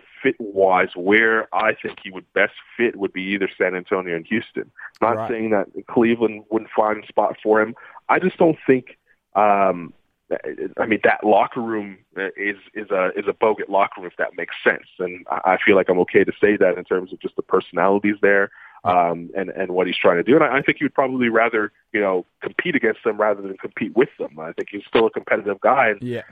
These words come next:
Speaker 1: um, even though he's not on that Golden State team anymore, I think he's still, he, that three one still kind of,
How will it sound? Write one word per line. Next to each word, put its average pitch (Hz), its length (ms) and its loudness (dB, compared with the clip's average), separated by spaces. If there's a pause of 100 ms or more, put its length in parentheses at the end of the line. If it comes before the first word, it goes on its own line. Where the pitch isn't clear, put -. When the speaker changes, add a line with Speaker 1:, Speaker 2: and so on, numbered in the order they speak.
(140)
Speaker 1:
um, 101 360 0 (140)
even 143 180 2
though 135 100 2
he's 143 100 -4
not 143 140 -2
on 123 100 -4
that 120 140 2
Golden 117 280 0
State 107 200 -4
team 165 220 -2
anymore, 98 340 0
I 101 60 0
think - 200 -6
he's - 100 -16
still, 98 300 0
he, 113 180 -4 (260)
that 98 220 0
three 107 160 2
one 104 260 0
still 95 260 0
kind 95 220 -4
of, 90 120 -2